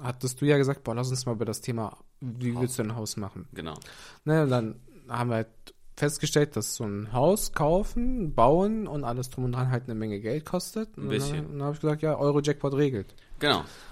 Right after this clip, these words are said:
Speaker 1: Und dann meinte, äh, Sams Frau so, "Ja, dann redet doch mal darüber, wenn ihr im Euro-Jackpot gewinnen
Speaker 2: Ja.
Speaker 1: würdet." Beim letzten Mal, wo ich mitgespielt habe, waren hundertzwanzig Millionen im
Speaker 2: Boah.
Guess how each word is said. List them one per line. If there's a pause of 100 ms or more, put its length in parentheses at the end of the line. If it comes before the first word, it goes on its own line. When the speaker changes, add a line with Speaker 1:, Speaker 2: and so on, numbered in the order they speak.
Speaker 1:
Und
dann
meinte,
äh,
Sams
Frau
so,
"Ja,
dann
redet
doch
mal
darüber,
wenn
ihr
im
Euro-Jackpot
gewinnen
Speaker 2:
Ja.
Speaker 1:
würdet." (640)
Beim
letzten
Mal,
wo
ich
mitgespielt
habe, (240)
waren
hundertzwanzig
Millionen
im
Speaker 2:
Boah.